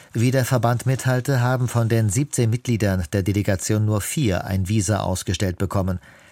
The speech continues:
Die Spielerinnen würden sich nun im Senegal vorbereiten. Details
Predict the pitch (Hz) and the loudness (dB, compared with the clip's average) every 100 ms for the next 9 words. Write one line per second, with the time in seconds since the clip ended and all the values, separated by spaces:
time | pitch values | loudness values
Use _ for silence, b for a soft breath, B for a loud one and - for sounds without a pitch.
0 | B B B - - 107 101 107 110 - | B B B -6 -4 -2 0 2 0 -2
1 | 107 107 104 107 - 104 104 135 113 120 | -2 0 0 -2 -2 -2 0 0 0 2
2 | 113 101 87 82 98 87 73 - - - | 0 0 -2 -2 -2 -2 -4 -8 -12 -6
3 | 107 104 117 151 - | -2 0 0 0 -4